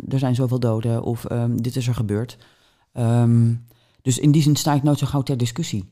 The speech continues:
Ehm, ehm, en ja, weet je, kijk, wat wij proberen en wat volgens mij heel journalistiek Nederland en wat andere journalisten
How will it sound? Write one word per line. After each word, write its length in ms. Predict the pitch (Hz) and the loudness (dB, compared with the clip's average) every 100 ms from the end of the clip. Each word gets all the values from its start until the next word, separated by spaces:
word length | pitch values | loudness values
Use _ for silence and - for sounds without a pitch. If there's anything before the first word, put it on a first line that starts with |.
| _ | _
Ehm, 540 | 135 127 117 117 117 117 117 _ _ _ _ _ _ | -8 -4 -2 0 0 -2 -6 _ _ _ _ _ _
ehm, 180 | _ 139 131 127 123 _ - | _ -20 -20 -20 -20 _ -8
en 180 | 131 - | -6 -2
ja, 160 | 143 | 0
weet 160 | 139 143 | 0 0
je, 180 | 175 170 | -2 -4
kijk, 200 | 151 135 | -4 -2
wat 120 | 139 | 0
wij 120 | 131 135 | 0 -2
proberen 500 | 135 143 151 123 135 | 0 0 2 0 -2
en 120 | 131 | -2
wat 160 | 123 | -4
volgens 240 | - 127 127 | -4 -4 -2
mij 140 | 123 | 0
heel 160 | 123 135 | 0 0
journalistiek 420 | 117 123 120 120 | 0 -2 -4 -4
Nederland 380 | 127 127 120 113 | -2 0 -2 0
en 220 | 117 - | -2 -2
wat 140 | 117 117 | -4 -4
andere 220 | 120 120 | -2 -2
journalisten 360 | 117 120 117 | 0 -2 -2